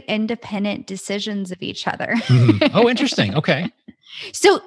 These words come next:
Speaker 1: I mean, to give you an idea, it was a full year earlier that I had applied to Booth. I had just started working on the idea of Simple Mills when I applied to Booth. We weren't in any stores. We didn't have any recipes. I didn't even know what products we were going to create.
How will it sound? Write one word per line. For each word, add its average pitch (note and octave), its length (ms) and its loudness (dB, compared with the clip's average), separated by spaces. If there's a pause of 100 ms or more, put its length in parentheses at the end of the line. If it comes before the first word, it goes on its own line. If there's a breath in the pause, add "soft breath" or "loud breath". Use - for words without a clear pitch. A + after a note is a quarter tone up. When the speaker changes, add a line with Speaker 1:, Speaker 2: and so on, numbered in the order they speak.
Speaker 1:
I D#4 80 2
mean, D4+ 240 4
to D#4+ 140 -2
give D4+ 140 2
you F4 100 2
an D#4+ 100 6
idea, C4+ 320 2
it - 80 2
was B3 160 -2
a C4 80 -2
full D4+ 300 2
year C#4 280 2
earlier D#4 400 2
that G3+ 140 0
I G#3 100 4
had G3+ 120 2
applied A#3 380 0
to C#4 60 -2
Booth. - 380 -8
I C4 120 2
had A#3 180 0
just A#3 360 -2
started A#3 260 0
working G#3+ 380 -4
on G3 140 -2
the F#3 120 -4
idea F#3+ 440 -2
of C4 100 -2
Simple F3+ 340 -4
Mills D#3+ 540 -4 (280)
when G3+ 120 2
I F#3 120 6
applied F#3+ 480 -2
to F3 420 0
Booth. B2+ 380 -6
We A#3+ 100 0
weren't A3 280 2
in F#3+ 100 -2
any F3+ 240 -2
stores. C4 580 2
We G3 80 -6
didn't F3+ 220 -2
have E3 200 -2
any E3+ 140 -4
recipes. A#3 680 -4 (320)
I B3+ 100 2
didn't D4 140 0
even B3+ 180 2
know A3+ 100 0
what - 180 0
products - 400 -4
we E3 100 -6
were - 120 -8
going A2 220 -6
to - 60 -8
create. - 460 -12